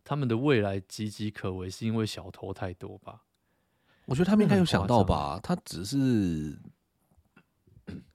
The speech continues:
Speaker 2: 因为你设计这个时候，
Speaker 1: 嗯。
Speaker 2: 厂商你去 pitch 的时候，他们一定会问说，“那如果小偷怎样怎样怎么办？”就大家如果
Speaker 1: 嗯。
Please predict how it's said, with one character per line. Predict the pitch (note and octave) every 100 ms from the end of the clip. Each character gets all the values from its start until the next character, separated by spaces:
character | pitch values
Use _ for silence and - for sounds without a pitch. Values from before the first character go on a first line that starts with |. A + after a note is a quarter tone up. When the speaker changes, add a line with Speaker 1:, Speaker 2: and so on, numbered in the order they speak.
| _ _ -
Speaker 2:
因 | G3
为 |
你 | D#3+ F#2 E2+
设 | -
计 | D#3 E3
这 | D#3
个 | C3+
时 |
候， | G2 G#2+
Speaker 1:
嗯。 | G#2+ - _ _ -
Speaker 2:
厂 | - F#2
商 | A#2+ A#2+
你 | G2+
去 | F2
pitch | A#2 A#2 F2+
的 | E2
时 |
候， | F#2
他 | G#2
们 | G2+
一 | D#2+
定 | F2
会 | F2+
问 | F#2 F2
说 | E2+ D#2+ D#2+ - - -
，“那 | A2+
如 | G2+
果 | G#2 F#2
小 | D#2+ - D#2
偷 | - F2+
怎 | F2+ D2+
样 | F2
怎 | D#2+
样 | E2 D#2
怎 | C#2+
么 | C2
办？” | F2+ C#2+ - _ _ -
就 | A2
大 | A2+
家 | A2+
如 | A2+
果 | G2+ E2
Speaker 1:
嗯。 | C#2